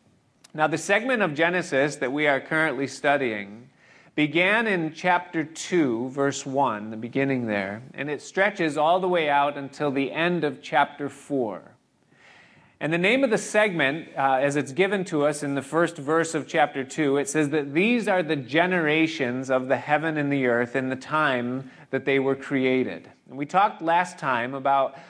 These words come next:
uh, that word when he says that these are the generations. And what it literally means in the Hebrew is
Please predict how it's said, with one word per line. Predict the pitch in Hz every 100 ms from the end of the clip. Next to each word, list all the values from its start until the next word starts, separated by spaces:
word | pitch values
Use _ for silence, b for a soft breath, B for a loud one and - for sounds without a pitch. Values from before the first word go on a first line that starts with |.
| B
uh, | 131 127
that | 131 147 135
word | 165 196 143 127 131
when | 135
he | 139
says | 135 165 143
that | 143 127
these | 160 196 180
are | 175
the | 151
generations. | 143 160 151 139 147 151 - 104 90 98 139 - - b b
And | 135
what | 156
it | 175
literally | 185 240 262 233
means | 202 170 156 165
in | 156 151
the |
Hebrew | 147 185 175 131 117 127
is | 127 127